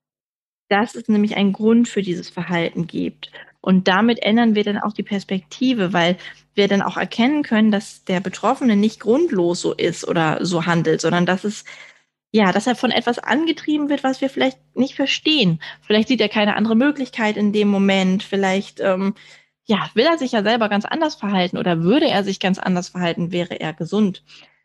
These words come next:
Aber in dem Moment gibt es eben keine andere Möglichkeit für ihn und er muss das ausdrücken. Und wenn man hier Verständnis äußert,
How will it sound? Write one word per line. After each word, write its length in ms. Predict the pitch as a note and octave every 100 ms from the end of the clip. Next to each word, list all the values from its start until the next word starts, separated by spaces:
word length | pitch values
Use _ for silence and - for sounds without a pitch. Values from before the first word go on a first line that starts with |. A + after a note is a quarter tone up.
| -
Aber 240 | G3 F3+
in 120 | F#3+
dem 140 | F#3+ G#3+
Moment 320 | F#3 F#3+ G3
gibt 180 | G3+ -
es 120 | G#3
eben 200 | F#3 F#3
keine 300 | F#3 F3 F#3
andere 200 | F#3+ F#3+
Möglichkeit 580 | A#3 D4+ C#4+ - F3 F3
für 140 | -
ihn 180 | G3 F#3
und 140 | F3+
er 100 | -
muss 260 | F#3+ G3 -
das 220 | F#3 -
ausdrücken. 840 | - G3+ G#3 - - E3+ D#3 E3 _ _ _ _ _ -
Und 120 | G3
wenn 120 | G3
man 160 | G3+ G#3
hier 500 | C#4+ C#4+ C4+ G#3 -
Verständnis 760 | - G#3 - A3 A#3 G#3 - -
äußert, 720 | - F3+ F3+ - D#3+ D#3 -